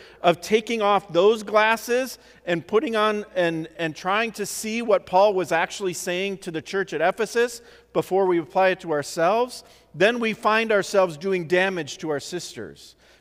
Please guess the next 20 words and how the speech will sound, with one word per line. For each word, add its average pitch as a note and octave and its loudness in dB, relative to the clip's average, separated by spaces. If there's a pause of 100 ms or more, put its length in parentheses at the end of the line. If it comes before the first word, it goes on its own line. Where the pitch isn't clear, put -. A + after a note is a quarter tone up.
because E3+ 0
we E3 2
come G#3 0
at F#3+ -2
this E3 -6
with C#3+ -6
a - -4
very D#3+ 0
domineering D3 -6 (580)
approach. - -8 (400)
Or G3 6
some G#3 2
other G3+ 4
text - -2
where D#3 0
we D#3+ -2
just E3+ -6
lift E3+ 0
it, G3+ 0 (300)
uh, E3 2